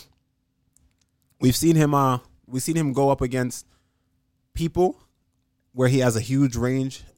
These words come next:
advantage and, you know, good boxing and shit like that. But the moment where he had to play defense, when he was in some trouble, that was my one critique for him.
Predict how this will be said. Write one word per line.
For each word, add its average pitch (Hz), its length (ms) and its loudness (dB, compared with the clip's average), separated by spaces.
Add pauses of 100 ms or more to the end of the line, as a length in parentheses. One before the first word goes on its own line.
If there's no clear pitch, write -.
advantage 123 560 -2
and, 101 200 -6 (360)
you 127 120 -2
know, 104 240 0 (100)
good 135 220 -4
boxing 123 380 0
and 120 100 -4
shit - 160 -6
like 117 200 -6
that. 117 240 -6 (360)
But 135 220 0 (160)
the 117 100 -2
moment 147 420 2
where 135 120 4
he 135 100 2
had 127 120 0
to 120 60 -4
play 113 200 0
defense, 104 720 -6 (180)
when 110 120 -2
he 120 40 2
was 117 140 2
in 117 100 -2
some 107 160 -6
trouble, 104 440 -2
that 110 100 -4
was 110 100 -4
my 110 100 -4
one 110 240 -2
critique 120 380 -8
for 92 100 -10
him. - 220 -12